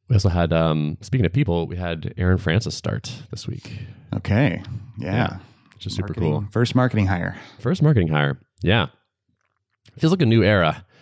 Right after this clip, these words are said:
Speaker 1: Marketing is sort of, like, an area of the business that you don't technically need, kind of. It's sort of like, "Well, we need to, we need to write code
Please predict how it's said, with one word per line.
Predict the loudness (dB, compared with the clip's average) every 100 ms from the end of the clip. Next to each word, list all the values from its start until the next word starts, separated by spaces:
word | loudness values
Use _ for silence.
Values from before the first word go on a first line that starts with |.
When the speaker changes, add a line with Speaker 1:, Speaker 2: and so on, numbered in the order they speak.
| -20 _ _ _ _ _
Speaker 1:
Marketing | 0 0 2 2 2
is | 2
sort | 2 2
of, | 2 2
like, | 0 0 -8 -20 -20 _ _ _ _ _ _ _ _
an | -2 0
area | 2 4 6 4
of | 0
the | 2
business | 2 2 -2 -2
that | -2
you | -2
don't | 0 2 4 2 -2 -12 -14 _ _ _ _
technically | -10 -6 -2 0 2
need, | 2 2 0 -6 _ _
kind | -4 -4 -4
of. | -8 -14 -20 _ _ _ _ _ _ _ _ _ _ -20 -4
It's | -2 0
sort | 2
of | 2
like, | 0
"Well, | 2 4
we | 6
need | 6 4
to, | 4 4
we | 2
need | 2 4
to |
write | 4 4
code | 4 6 4 2